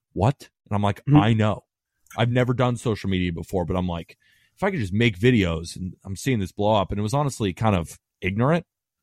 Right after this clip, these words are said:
Speaker 1: I don't even know if that's the right word. I just didn't really know what I was getting into, if that's ignorant's the right word to describe that. So I was like, "All right." So we started the company.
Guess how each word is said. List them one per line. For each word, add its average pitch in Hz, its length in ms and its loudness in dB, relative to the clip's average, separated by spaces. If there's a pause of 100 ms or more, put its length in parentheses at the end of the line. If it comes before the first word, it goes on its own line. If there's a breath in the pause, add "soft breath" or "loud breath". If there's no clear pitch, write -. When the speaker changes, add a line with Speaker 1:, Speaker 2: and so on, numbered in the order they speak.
(120)
Speaker 1:
I - 60 -4
don't 127 80 4
even 98 140 2
know 95 80 4
if 95 60 -2
that's 104 200 -2
the 101 60 -4
right 90 160 -2
word. 85 320 -6 (200)
I 131 60 0
just 139 180 -2 (200)
didn't 175 180 2
really 185 220 2
know 135 160 6
what 135 100 4
I 117 60 4
was 104 100 -2
getting 98 220 -2
into, 92 260 -6 (880)
if - 80 -8
that's - 300 0 (100)
ignorant's 95 380 0
the 92 60 -2
right 85 140 -2
word 85 220 -2
to 82 80 -6
describe 82 360 0
that. - 160 -10 (800)
So 120 540 0 (440)
I 117 80 2
was 113 160 0
like, 104 260 -4
"All 107 100 0
right." 87 280 -2 (540)
So 98 120 -10
we 95 60 -4
started 139 280 2
the 143 80 -2
company. 98 580 -2